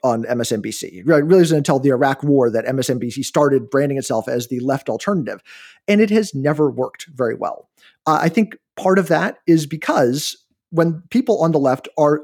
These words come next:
often psychologically different than people on the right. And we link this to psychological traits like tolerance of ambiguity. If you say everything in the world is black and white, there's good guys and bad guys, people on the left go, "Okay, you're trying to fool me here. Like, the world is actually shades of gray."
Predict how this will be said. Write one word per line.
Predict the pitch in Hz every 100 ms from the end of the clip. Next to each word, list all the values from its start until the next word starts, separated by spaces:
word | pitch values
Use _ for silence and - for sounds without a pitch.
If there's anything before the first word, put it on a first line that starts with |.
| -
often | 180 180
psychologically | - 190 185 170 165
different | 151 156 151
than |
people | 135 135 120
on |
the | 117
right. | 113 113
And | -
we | 185
link | 190 208
this | 185 175
to | -
psychological | 160 175 175 165 151 147
traits | 131 - 180 170 - -
like | 139 139 135
tolerance | - 170 160 160
of | 147
ambiguity. | 143 131 120 117 - _ - -
If | -
you | 240
say | 247 -
everything | 185 240 226
in | 180
the |
world | 156 147
is | 131
black | 156 139 147
and |
white, | 127 120
there's | 127 120
good | 156
guys | 143 127
and |
bad | 117 107
guys, | - 104
people | - 196
on | 156
the |
left | 147 -
go, | 113 104 _ _ -
"Okay, | 147
you're | 165
trying | 247 165
to |
fool | 120 147 131
me | 113
here. | 101 - - _ _
Like, | 190 185
the | 196
world | 196 202
is |
actually | 151 147 139
shades | 131 107
of |
gray." | 123 139 95